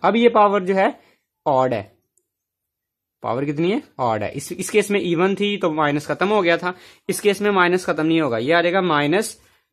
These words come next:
आयोटा की पावर फ़ाइव। तो इसको ऐसे लिखेंगे, माइनस आयोटा पावर फ़ाइव को लिख सकते हैं आयोटा फ़ोर multiply by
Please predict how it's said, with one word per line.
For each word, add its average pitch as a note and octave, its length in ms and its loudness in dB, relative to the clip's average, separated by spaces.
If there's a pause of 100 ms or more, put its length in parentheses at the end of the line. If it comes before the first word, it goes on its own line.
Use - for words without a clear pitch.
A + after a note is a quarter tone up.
आयोटा D#3 320 2
की E3+ 120 -4
पावर E3+ 460 2
फ़ाइव। A#2 520 -4 (520)
तो C3 140 -6
इसको C#3+ 200 -4
ऐसे D#3 160 -2
लिखेंगे, E3+ 320 -2
माइनस D#3+ 500 0
आयोटा D3+ 260 0
पावर F3+ 280 2
फ़ाइव C#3 340 -2
को E3+ 180 0
लिख D#3+ 140 -2
सकते D#3+ 280 -4
हैं E3+ 80 -2
आयोटा C#3+ 300 0
फ़ोर D3+ 480 0
multiply C3 500 -2
by D3+ 140 2